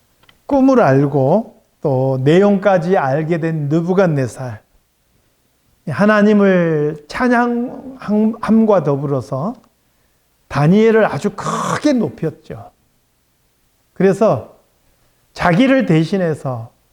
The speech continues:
바벨론의 전 지방을 다스리게 했어요. 일종의 총리로 세운 거죠.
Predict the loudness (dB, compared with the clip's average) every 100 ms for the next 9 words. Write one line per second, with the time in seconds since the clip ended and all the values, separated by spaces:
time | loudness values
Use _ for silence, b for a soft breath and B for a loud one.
0 | _ _ _ _ -2 0 4 4 4 4
1 | 4 0 0 2 4 4 2 -2 -2 -2
2 | -2 -6 -8 -10 -8 -8 -4 -2 -2 -4
3 | -10 -16 -20 _ _ _ _ _ _ -2
4 | 0 0 0 -2 0 -2 -6 -8 -4 -4
5 | -2 -2 -6 -8 -14